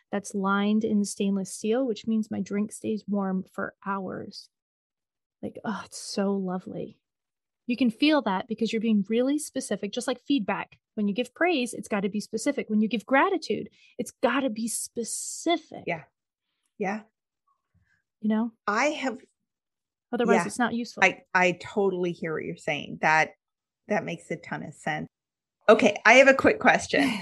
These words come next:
Speaker 1: <laughs>
Speaker 2: Um, I know that you studied traditional Chinese medicine and you also do acupuncture, which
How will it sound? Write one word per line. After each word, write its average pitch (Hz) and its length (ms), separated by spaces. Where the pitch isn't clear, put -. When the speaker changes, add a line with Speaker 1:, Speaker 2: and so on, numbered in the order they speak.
Speaker 1:
<laughs> 226 160
Speaker 2:
Um, 208 320
I 214 120
know 220 480
that 190 500
you 185 760
studied 202 760
traditional 196 520
Chinese 190 500
medicine 175 600
and 180 160
you 175 140
also 175 400
do 208 180
acupuncture, 170 1080
which 190 280